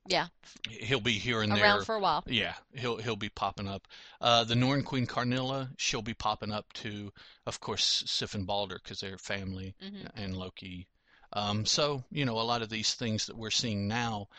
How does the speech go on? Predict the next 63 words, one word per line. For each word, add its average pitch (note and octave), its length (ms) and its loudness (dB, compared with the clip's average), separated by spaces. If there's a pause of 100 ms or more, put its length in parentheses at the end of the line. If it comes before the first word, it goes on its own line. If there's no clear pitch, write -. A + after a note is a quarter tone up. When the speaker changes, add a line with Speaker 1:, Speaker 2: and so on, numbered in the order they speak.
(300)
Speaker 2:
uh, - 120 -2
it's - 220 -4
kinda G#2+ 300 -2
cool G#2+ 360 -8
here A2 360 -4
in G#2+ 260 -4
the G#2 60 -4
first - 540 -2 (720)
you G#2+ 100 -4
know, F#2 140 -8
a - 40 -16
couple, - 160 -2
Speaker 1:
And B3+ 80 2
it B3 60 4
Speaker 2:
three A#2+ 180 0
years, G#2 480 0 (600)
uh, A2 300 -4
thirty C3+ 340 0
years B2 440 0
later, G2+ 420 -2 (400)
Speaker 1:
Still G#3+ 240 2
there. F#3+ 260 6
Speaker 2:
the, A#2 220 0
the, A2+ 260 0
uh, C3+ 200 8
the A#2 200 0
new C3 160 4
creators G#2 500 -2
are A2 60 -6
still A#2 240 0
pulling D3+ 340 -2
on G#2 100 2
Speaker 1:
Yeah. G2 120 4
Speaker 2:
that G#2+ 100 -6
because A#2+ 280 0
it C3+ 100 -4
was B2 180 -4
good C3+ 240 -4
enough B2+ 300 0
to A2+ 100 -6
use A#2+ 500 -4 (440)
that C#3 100 -4
they D3+ 100 0
can C#3 180 -2
fit C3 180 -6
it C3+ 100 -4
in. - 200 -2
Now, A#3 120 4
Speaker 1:
And A#3 80 6
Speaker 2:
s- A3+ 180 10
Speaker 1:
as, - 20 -4
and A#3 160 2
as A3+ 160 8
we've A#3+ 140 2
discussed G#3 400 0
before, F#3+ 340 -6
we F3+ 80 -4
really F#3 220 2
like F3+ 300 0
it - 120 -4
when F3 160 -8
his, F3 520 -4
um, F3 380 -8